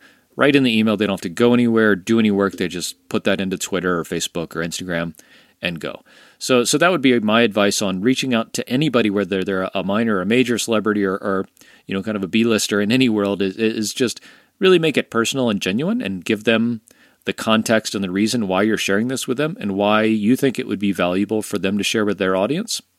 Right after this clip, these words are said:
and then make it really easy for them to share it. Don't make them go do any work.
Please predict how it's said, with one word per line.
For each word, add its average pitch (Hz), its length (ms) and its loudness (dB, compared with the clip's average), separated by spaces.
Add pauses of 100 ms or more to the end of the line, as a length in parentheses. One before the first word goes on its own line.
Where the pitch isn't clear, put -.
(160)
and 131 120 0
then 143 120 4
make 135 180 2
it 123 100 0
really 123 360 4
easy 110 500 2 (400)
for 110 200 0
them 101 260 2
to 90 140 -6
share 80 280 0
it. - 220 -10
Don't 95 220 -4
make 95 160 -4
them 90 180 -4
go 85 140 -2
do 80 200 -2
any 78 140 -6
work. 80 360 -8